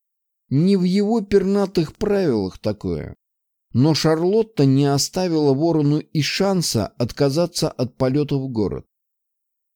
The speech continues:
Причина? Как тебе такая причина, что я одна из тех двоих,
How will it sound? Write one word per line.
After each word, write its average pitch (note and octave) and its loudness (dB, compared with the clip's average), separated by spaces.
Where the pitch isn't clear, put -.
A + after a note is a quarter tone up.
Причина? F3 0
Как C#4 -2
тебе F#3 2
такая F3+ 0
причина, F#2+ -4
что - -6
я F#3 2
одна F3 -2
из C#3+ -2
тех C#3+ 0
двоих, D#3+ -2